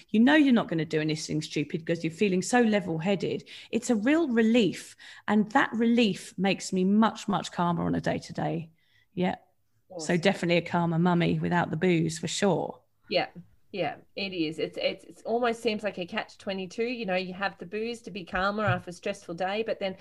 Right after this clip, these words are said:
Speaker 2: reducing the alcohol makes you calmer overall. And it sounds like you just gotta make that decision for yourself, for the type of person you wanna be, the type of mum you wanna be, the life you wanna live, um, and then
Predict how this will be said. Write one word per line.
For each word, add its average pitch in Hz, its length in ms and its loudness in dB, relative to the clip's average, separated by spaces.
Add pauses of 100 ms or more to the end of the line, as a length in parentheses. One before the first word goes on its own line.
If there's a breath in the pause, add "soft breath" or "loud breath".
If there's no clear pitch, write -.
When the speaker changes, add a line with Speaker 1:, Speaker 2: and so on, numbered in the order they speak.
(380 soft breath)
Speaker 2:
reducing 240 480 -2
the 202 80 0
alcohol 202 440 -2
makes 196 320 -4
you 185 120 -12
calmer 185 480 -2
overall. 175 560 0
And 165 100 -2
it 170 160 -4
sounds 185 320 -6
like 180 160 -4
you 180 60 -14
just 208 220 -10
gotta 180 280 0 (400 soft breath)
make 262 220 -2
that 220 180 0
decision 214 580 -4
for 214 120 -8
yourself, 202 640 -2 (420 soft breath)
for 196 460 -4
the 190 100 -6
type 226 280 0
of - 120 -20
person 233 400 0
you 202 80 -4
wanna 196 160 -4
be, 226 300 -2
the 277 80 -2
type 196 280 -6
of 185 60 -6
mum 196 240 0
you 208 140 -2
wanna 190 180 -2
be, 185 320 -2
the 202 140 -2
life 202 440 0
you 208 120 -8
wanna 180 280 0
live, 226 540 0 (480 soft breath)
um, 190 480 -2
and 196 180 -2
then 190 440 -2